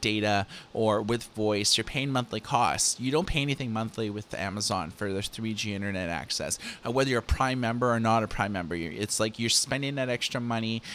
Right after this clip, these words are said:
and getting, like, access to buying books and downloading books. That's basically how it is.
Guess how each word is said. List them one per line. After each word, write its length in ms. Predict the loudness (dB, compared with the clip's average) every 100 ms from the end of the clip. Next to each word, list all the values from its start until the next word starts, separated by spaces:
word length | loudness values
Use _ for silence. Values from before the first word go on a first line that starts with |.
| -8
and 240 | -4 -4 4
getting, 520 | 6 6 4 0 -2 -2
like, 240 | 0 0 -2 -12 -20 -20 -20 2
access 340 | 6 8 8 6
to 200 | 4 2
buying 400 | 6 8 8 6
books 320 | 4 6 4
and 160 | 4 4
downloading 560 | 4 4 2 2 0
books. 260 | 0 0 0
That's 160 | 0
basically 500 | 0 2 2 0 -2
how 280 | 2 4 4
it 60 | 2
is. 340 | 0 2 0